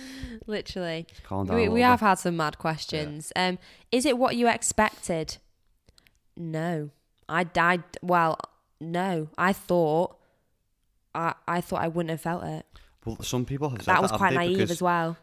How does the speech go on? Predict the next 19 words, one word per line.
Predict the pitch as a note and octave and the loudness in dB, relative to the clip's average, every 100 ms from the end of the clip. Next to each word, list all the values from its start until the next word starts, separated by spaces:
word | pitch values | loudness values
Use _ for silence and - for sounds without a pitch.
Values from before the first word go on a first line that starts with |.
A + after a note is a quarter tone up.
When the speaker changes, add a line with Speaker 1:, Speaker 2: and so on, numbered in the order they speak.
| _ | _
Speaker 2:
some | - A2+ | -6 -4
people | B2 A#2+ | -2 -2
have | B2 | -2
had | A2+ | -4
that | G2+ | -4
thing | - G#2 A2+ | -2 0 2
where | A2 G2 F#2 F#2 - | 2 2 2 -2 -4
they've | G2+ G2 F#2+ - | 0 2 0 0
already | F#2+ F#2+ G2 | 0 2 0
have | E2+ F2+ | -4 -4
it | G#2 | -4
but | - F#2 | -6 -6
didn't | F#2 | -4
even | F#2 F2+ | -2 -2
know | F2 | -4
they | F2+ | -4
had | E2 F2+ F2 | -6 -6 -4
it. | G#2+ | -2
Speaker 1:
Asymptomatic. | F3 F#3 E3 F3 E3+ | -2 -4 -6 -6 -6